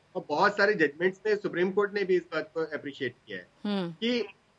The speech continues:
Speaker 1: यहाँ criminal cases में तुम्हें case साबित करना पड़ता है beyond reasonable,
Speaker 2: हम्म।
Speaker 1: लेकिन civil cases में साबित करना पड़ता है on the, uh, preponderance of probability।
Speaker 2: हम्म।
Speaker 1: तो दोनों का जो साबित करने का क्राइटेरिया है, वही different है। हम beyond reasonable doubt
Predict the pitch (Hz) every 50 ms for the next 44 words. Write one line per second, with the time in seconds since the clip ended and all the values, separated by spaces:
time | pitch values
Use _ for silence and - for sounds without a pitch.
0 | _ _ - 170 160 165 196 226 247 240 - 175 165 175 202 226 233 - 185 180
1 | - 202 185 190 214 220 220 208 196 196 208 202 208 - 190 190 190 190 175 170
2 | 190 190 - - 170 170 180 180 180 - 160 156 - 196 220 220 143 - - 165
3 | 196 220 208 180 196 185 156 170 147 143 135 - _ _ _ _ _ _ _ -
4 | 214 214 190 175 165 - _ _ - 143 170 170 233 233 220 - 196 190 226 247
5 | 240 - 202 196 208 202 196 196 208 190 - 175 175 185 190 185 - 180 170 175
6 | 175 175 170 - 156 - - 196 202 214 214 202 180 180 185 185 214 214 220 226
7 | - - - 160 160 165 160 - - 170 - 180 196 196 190 190 185 185 180 226
8 | 214 - - 170 170 170 170 165 147 143 135 - 107 98 - _ _ _ - 208
9 | 208 190 170 170 170 _ _ _ _ _ - 262 262 175 190 196 208 226 233 233
10 | 233 - 254 262 277 277 269 269 - 254 254 262 262 254 254 - _ _ - 185
11 | 165 175 180 247 - - - 220 208 214 220 220 226 240 226 - 190 170 170 180
12 | 175 214 208 214 233 247 269 233 202 233 277 262 240 208 170 175 156 156 175 190
13 | 214 208 - - - 160 180 233 240 233 233 214 196 226 220 220 208 202 156 180
14 | 208 202